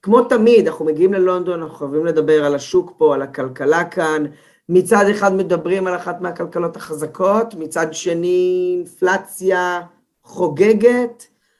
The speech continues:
אז, אה, יש לנו פרק מרתק, אני יודע שגם נתחבר לעולם, אה, של הדיור הנתמך.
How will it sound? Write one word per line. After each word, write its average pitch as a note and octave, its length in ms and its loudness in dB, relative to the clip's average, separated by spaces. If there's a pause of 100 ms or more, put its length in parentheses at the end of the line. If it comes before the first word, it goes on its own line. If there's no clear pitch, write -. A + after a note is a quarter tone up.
(160)
אז, D3 400 -4
אה, D#3+ 40 2
יש E3 240 2
לנו G#3+ 240 4
פרק G#3+ 260 2
מרתק, F#3 680 0 (400)
אני C#3+ 80 -6
יודע E3+ 180 -2
שגם E3+ 320 -2
נתחבר D#3+ 600 -2
לעולם, E3 600 0
אה, D#3 140 -2
של D#3 200 -4
הדיור D#3 320 0
הנתמך. D#3 560 -6